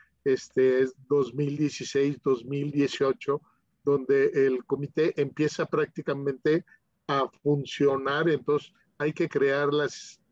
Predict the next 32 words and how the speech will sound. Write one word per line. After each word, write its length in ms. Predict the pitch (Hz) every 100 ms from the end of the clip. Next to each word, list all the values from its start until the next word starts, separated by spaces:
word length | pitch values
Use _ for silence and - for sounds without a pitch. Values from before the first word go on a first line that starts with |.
| _ _ -
digamos, 580 | 127 135 143 147 - -
las 260 | 139 131 131
lógicas 600 | 151 185 - 151 135 -
para, 420 | 127 127 123 123
organizativas 1000 | 135 127 123 135 131 - - 156 156 143
para 220 | - 131
que 140 | - 127
funcione, 760 | 135 131 - 147 151 143 170 - _ _
pues 200 | - 202
desde 300 | 170 156 131
el 80 | 139
reglamento 680 | 131 135 135 131 135 131 131
interno, 520 | 127 - 156 143 156
desde 340 | 147 165 165
conocer 580 | 147 147 135 - 147 143 135 _ _
la 200 | 131 135
ley, 280 | 135 147 147
desde 300 | 151 139 143
empezar 380 | 131 139 - 190
a 60 |
difundir 640 | 190 151 135 127 127 131 123
la 160 | 131
ley. 320 | 131 151 160 - _ _ _ _ _
Una 240 | 165 190
segunda 480 | 175 156 135 160 165
etapa, 520 | 156 147 147 - 165 -
dos 240 | 135 127 139
mil 260 | 147 156
dieciocho, 640 | 143 135 - 143 - 151 139
dos 200 | 127 120
mil 220 | 139 143
veinte, 540 | 143 139 135 - 151